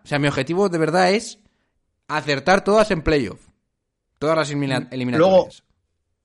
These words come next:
Speaker 2: cuando tengamos ya todo el cuadro, tienes que meter una más.
Speaker 1: No
Speaker 2: que
Speaker 1: jodas.
Speaker 2: es una de las cosas más importantes en
Speaker 1: No
Speaker 2: playoff,
Speaker 1: jodas.
Speaker 2: que es el factor cancha. Tienes que meter una faceta más, que es el factor cancha.
Speaker 1: No, no, no, no.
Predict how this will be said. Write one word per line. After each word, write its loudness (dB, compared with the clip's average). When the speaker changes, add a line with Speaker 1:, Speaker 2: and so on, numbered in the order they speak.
Speaker 2:
cuando 2
tengamos 2
ya 2
todo 4
el 0
cuadro, 0
tienes -6
que -8
meter -2
una -4
más. -14
Speaker 1:
No -16
Speaker 2:
que 0
Speaker 1:
jodas. -4
Speaker 2:
es -4
una 0
de 4
las 0
cosas -4
más -2
importantes -4
en -2
Speaker 1:
No -8
Speaker 2:
playoff, -4
Speaker 1:
jodas. -12
Speaker 2:
que 4
es -4
el -2
factor -4
cancha. -16
Tienes -8
que -4
meter 0
una 0
faceta -6
más, -8
que -8
es -6
el -6
factor -10
cancha. -10
Speaker 1:
No, -16
no, -20
no, -20
no. -20